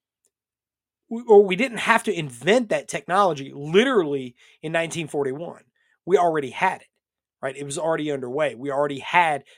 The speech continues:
specialists. We already had a labor force, right? And we, we still had a monumental uphill climb to get to where we got, all right? We don't have any of that.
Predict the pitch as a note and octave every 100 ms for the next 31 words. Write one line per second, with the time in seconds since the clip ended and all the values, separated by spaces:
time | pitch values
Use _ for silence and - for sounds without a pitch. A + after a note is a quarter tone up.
0 | - - - F3+ F3+ - C#3 B2 - C#3
1 | C#3 C3+ - E3+ D#3 C3+ B2+ D#3 E3 C#3
2 | - C#3+ - - - _ _ _ _ -
3 | D3+ - F3+ E3+ F3+ G#3+ F3 E3+ - -
4 | - A3 B3+ B3 E3+ F3+ E3+ D#3 D#3 D#3
5 | D#3+ D#3 D#3 D3+ - D#3+ D#3+ D3+ D#3 C#3+
6 | C#3 - F3 F3+ C#3+ C3+ B2+ _ _ _
7 | _ - D#3 B2+ F3 - D#3+ D3+ C#3 C3
8 | A#2+ D#3+ C#3 - _ _ _ _ _ _
9 | - A#2 A#2+ A#2+ _ _ _ _ _ _
10 | _ - C#3+ C3 E3+ F3 F3+ - - -
11 | A#3+ A3+ F3 C#3+ B2+ G#2 G#2+ -